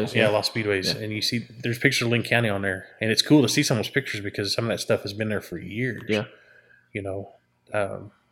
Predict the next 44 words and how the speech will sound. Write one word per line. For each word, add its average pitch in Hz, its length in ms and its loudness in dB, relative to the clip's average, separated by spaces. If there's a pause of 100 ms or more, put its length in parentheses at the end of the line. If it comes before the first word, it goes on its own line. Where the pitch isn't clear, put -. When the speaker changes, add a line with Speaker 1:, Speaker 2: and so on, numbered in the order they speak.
(120)
Speaker 2:
Adrian 127 380 6
is 101 120 -4
another 104 280 0
track 107 360 0
that, - 240 -6
that 110 160 -2
probably 104 440 0
could 92 320 -8
be 104 120 -2
opened 104 260 0
up - 160 -4
fairly 101 260 0
easily, 117 420 -2
but, 104 220 -4 (800)
uh, 92 220 -4 (760)
Glenn 107 180 -2
and 101 80 -2
his 104 140 -2
wife 101 240 2
live 110 140 0
out 95 140 0
there, 98 100 -2
and 92 80 -4
I 101 40 -2
don't - 160 -4
think 98 180 -8
they 98 80 -4
have 101 120 0
any 101 120 -4
aspirations 101 480 -4
to 104 60 -2
open 92 120 -6
a 85 40 -4
racetrack - 360 -6
back 92 140 -4
Speaker 1:
Mm-hmm. 117 160 0
Speaker 2:
up 120 40 0
again. 92 240 -10 (840)
Um, 98 360 -2 (600)
but, 101 320 0
uh, 98 160 -4 (720)
you 113 80 2
know, 104 260 -2
it, - 360 -8